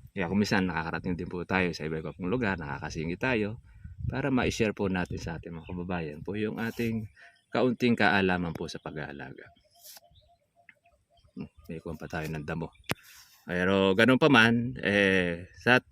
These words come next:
doon po sa mga meron na po tayong kalamansi na hindi po ninyo natsyempohan ang, ah, mataas na presyo, tuloy lang ang buhay. Tuloy lang. Habang buhay ang kalamansi, may pag-asa.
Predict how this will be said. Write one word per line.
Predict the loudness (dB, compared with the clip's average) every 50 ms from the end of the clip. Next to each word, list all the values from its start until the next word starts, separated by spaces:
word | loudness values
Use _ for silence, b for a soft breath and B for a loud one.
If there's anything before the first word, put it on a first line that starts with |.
| _ _ -6
doon | -2 0 0 0
po | 2 2 2 2
sa | 2 2 2
mga | 2 2 2 2 2 4
meron | 4 4 4 4 2 0 0
na | -2
po | -2 -4 -2
tayong | 0 2 2 2 2 0 0
kalamansi | -2 -2 0 0 0 -2 -2 0 2 2 2 2 0 -6 b b b b b b b b b -4
na | 0 0 2
hindi | 2 2 2
po | 2 2 2
ninyo | 2 2 2 2 2
natsyempohan | 2 2 0 0 0 0 0 0 0 -2 0 2 2 4 4 4 2 0
ang, | 0 0 0 0 0
ah, | 0 0 0 -2 -2 -4
mataas | -4 -4 -4 -2 -2 -2 -4 -4
na | -6 -6 -2
presyo, | 0 0 0 2 2 2 2 2 2 0 -4 _ b b b b b b b _ _ _ _ 0
tuloy | 4 6 6 6 6
lang | 6 4 4 4 2 2
ang | 2 0 0 2
buhay. | 2 2 2 0 0 -2 -4 -6 -6
Tuloy | -2 0 0 2 2
lang. | 0 0 -2 -4 -4 -4
Habang | -4 -2 -2 0 2 2 2
buhay | 4 4 4 2 2
ang | 2
kalamansi, | 0 0 2 2 0 0 0 -2
may | 0 0 -2
pag-asa. | -2 -2 -4 -6 -6 -8 -8 -8 -8 -8 -8